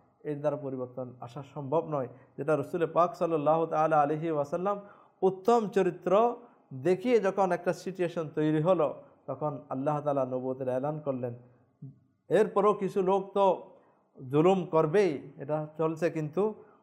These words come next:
অনেক লোক এটার কারণে ইসলাম ধর্ম গ্রহণ করেছেন, ইসলামের সুশীতল ছায়া তলে আশ্রয় নিয়েছেন।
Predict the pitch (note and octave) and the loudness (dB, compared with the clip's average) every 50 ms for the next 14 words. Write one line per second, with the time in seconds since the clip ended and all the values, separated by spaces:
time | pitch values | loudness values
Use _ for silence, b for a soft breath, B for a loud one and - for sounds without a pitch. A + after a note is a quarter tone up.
0 | B _ - E3+ G3+ A#3 A#3+ G3+ F3 F3+ F3+ F#3 F#3 D#3+ - - - F3 E3+ E3+ | B _ 2 4 4 6 4 4 2 0 2 2 2 2 0 -4 -6 -6 -2 0
1 | G3+ G3+ F#3+ G3 F3+ E3 D#3+ D#3 D3+ D3+ C#3+ C3 B2 B2+ B2+ - - - C#3+ C#3 | 0 0 2 2 0 2 2 0 0 -2 -2 -4 -6 -10 -14 -14 -10 -8 -8 -6
2 | C3+ B2+ C3 B2 A#2+ A#2+ A2+ A#2+ A2+ A#2+ B2+ B2+ B2 B2 B2 B2 A#2+ - C3 A#2+ | -4 -4 -4 -4 -6 -6 -8 -8 -8 -8 -10 -10 -8 -6 -6 -6 -6 -8 -8 -10
3 | A#2 b b b b b b b b - - - F3+ F#3 F#3 F#3 E3+ D#3 D#3+ - | -10 b b b b b b b b -12 -2 2 2 2 4 2 0 0 -2 -8
4 | F3+ D#3+ - F3+ D#3+ E3 D#3 C#3+ C#3 D3+ D#3+ D3+ C#3 C3+ - C#3+ C#3+ C#3+ C#3 B2 | -12 -10 -8 -4 -2 -2 -2 -2 -2 -2 0 0 0 2 2 2 2 2 2 0
5 | B B B B B B B - E3 D#3+ D#3 - - G#3 G#3+ G#3 F#3+ F3+ E3+ D#3+ | B B B B B B B 2 2 2 2 0 2 4 4 4 4 4 2 2
6 | E3 D#3+ D3 C3 | 2 0 -2 -2